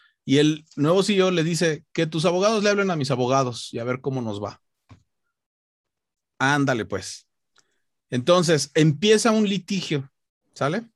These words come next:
Cada que los abogados y los managers de Scarlett trataban de hablar con Disney, salía amenazante el nuevo C E O. Kevin Feige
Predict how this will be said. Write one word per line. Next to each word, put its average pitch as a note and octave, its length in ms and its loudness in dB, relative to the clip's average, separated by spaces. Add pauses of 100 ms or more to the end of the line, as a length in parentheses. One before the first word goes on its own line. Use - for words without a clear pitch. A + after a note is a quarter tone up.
(920)
Cada B3+ 320 2
que B3 100 0
los G3 220 2
abogados E3 480 2
y - 20 2
los E3 160 0
managers D#3 460 0
de C3 80 -4
Scarlett D#3 360 -2
trataban D3 380 -2
de F#3 60 2
hablar D3 420 0 (140)
con D#3+ 240 -2
Disney, D3+ 580 -2 (960)
salía D#3 680 0
amenazante C#3+ 920 -2
el C3 160 -4
nuevo B2+ 260 -4
C B2+ 180 -8 (180)
E D3 40 -2
O. E3 200 -6 (1600)
Kevin F#3+ 280 2
Feige G3 480 0